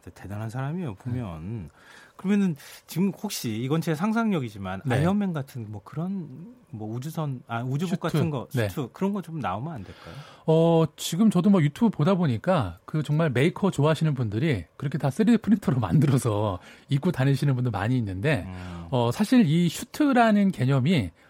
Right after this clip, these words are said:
Speaker 2: 뭐, 어찌 보면 옛날에 그 갑옷 같은 느낌이잖아요.
Speaker 1: 네.
Speaker 2: 예, 그래서 우리가 지금 현 시점에서 이렇게 일반 대중들이 이런 우주복이나 슈트에 관심을 갖는 거는, 아, 뭐랄까요? 본인의 뭐, 개성에 대한 부분도 있겠지만, 어, 뭐랄까요? 좀 현실에 대해서 좀 뭔가 좀 일탈하고 싶은,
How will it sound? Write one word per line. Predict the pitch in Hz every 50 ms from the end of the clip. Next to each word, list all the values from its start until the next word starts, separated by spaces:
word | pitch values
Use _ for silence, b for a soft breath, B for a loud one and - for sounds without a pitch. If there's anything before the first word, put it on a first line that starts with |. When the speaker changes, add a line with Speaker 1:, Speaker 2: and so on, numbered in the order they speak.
| b b
Speaker 2:
뭐, | 135 131 120 117
어찌 | 131 - 196
보면 | 190 180 139
옛날에 | 117 143 165 151 143
그 | 127 -
갑옷 | - - 127 151 196
같은 | 220 208 - - 160
느낌이잖아요. | 120 - - 139 123 110 98 95 87 92 123 160 147
Speaker 1:
네. | 113 110 98 87 82 - _ -
Speaker 2:
예, | 113 107
그래서 | 104 131 143 139 139
우리가 | 123 123 - 139 117
지금 | - - - 139 175 165 147
현 | - 240 233
시점에서 | - - - 175 147 131 117 - 117 101 107 110 101
이렇게 | 101 - - 117
일반 | 104 113 123 123 135 123
대중들이 | - 117 110 107 117 110 101 104 98 135 202 247 b b b b b
이런 | 123 117 104 107
우주복이나 | 117 131 131 143 127 123 127 127 117
슈트에 | - - - - - 165 143
관심을 | - 123 107 - 135 123 117
갖는 | - 110 113 123 117
거는, | 101 95 104 147 151 98 87 - B B B B B B B B B
아, | 113 107 107 101 98
뭐랄까요? | 107 135 151 - - 117 104 131 147
본인의 | - - 143 151 160 156 151
뭐, | 147 139 127
개성에 | - - 123 - - 185 190 190 180
대한 | 160 165 156 123
부분도 | - 117 131 147 127 113
있겠지만, | - - 123 - - - 110 151 160 113 82 - B B B B B B B
어, | 123 110 104 107 101 98
뭐랄까요? | 107 120 127 127 - - - 113 123
좀 | - - 120 -
현실에 | - 240 247 226 - - 208 202 190 180
대해서 | 156 160 147 135 135 127
좀 | - 147 127
뭔가 | 113 113 113 117 113
좀 | - 123 107
일탈하고 | 110 123 - 151 147 139 110 104
싶은, | 87 - - - 101 90 82